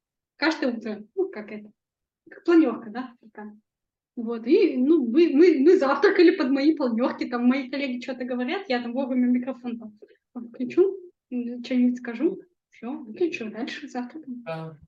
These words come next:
Speaker 2: <laughs> Спасибо за правду. <laughs>
Speaker 1: Было такое, да.
Speaker 2: Так, хорошо.
Speaker 1: Вот.
Speaker 2: Полтора года
Speaker 1: Вот.
Speaker 2: прошло, это, то есть, получается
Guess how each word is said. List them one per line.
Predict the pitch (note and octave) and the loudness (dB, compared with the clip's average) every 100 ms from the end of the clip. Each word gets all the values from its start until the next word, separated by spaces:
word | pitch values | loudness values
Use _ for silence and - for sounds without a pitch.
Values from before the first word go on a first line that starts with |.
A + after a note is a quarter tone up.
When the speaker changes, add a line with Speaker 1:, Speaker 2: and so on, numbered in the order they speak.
| - | -18
Speaker 2:
<laughs> | F3+ D#3+ D#3+ E3 _ A3 A#3+ - G#3+ | -12 -10 -12 -16 _ -10 -10 -4 -2
Спасибо | - - E3+ E3+ F#3+ E3+ | -2 -2 -2 2 2 2
за | D#3+ | 0
правду. | - D3+ D3 E3 E3 | 0 0 2 -2 0
<laughs> | A#3+ A3 G#3+ F#3 G3+ D#3 - C#4+ C#4+ A3 - F4 | 0 0 0 -2 -2 -4 -4 -4 -4 -6 0 4
Speaker 1:
Было | F4 G4 G4+ | 6 6 4
такое, | F#4+ F4 D#4+ C#4 | -2 2 2 2
да. | D#4 F4+ F#4+ - - D#5+ - - _ _ _ _ _ _ | 2 2 2 -6 -14 -8 -8 -8 _ _ _ _ _ _
Speaker 2:
Так, | F3+ D3 C#3 _ | -2 -2 -6 _
хорошо. | D#3 F3 F3+ E3+ C#3+ - | -4 -2 -4 -6 -6 -4
Speaker 1:
Вот. | D#4+ E4 D#4+ | -4 -2 -2
Speaker 2:
Полтора | D#4+ - F#3 G3 F#3+ | -4 -2 0 0 0
года | F#3+ D#3+ E3 | -4 -4 -6
Speaker 1:
Вот. | |
Speaker 2:
прошло, | - D#3+ D#3+ F3+ A3 | -6 -8 -8 -6 -4
это, | F#3+ - C#3+ | -4 -6 -10
то | D3 | -8
есть, | D3 C#3+ | -10 -6
получается | D3 C#3+ C#3+ E3+ E3+ E3 - D#3+ D#3+ D#3+ D#3+ D#3 D3 C#3+ | -4 -4 -2 -2 -2 -6 -8 -6 -2 -2 -2 -4 -6 -12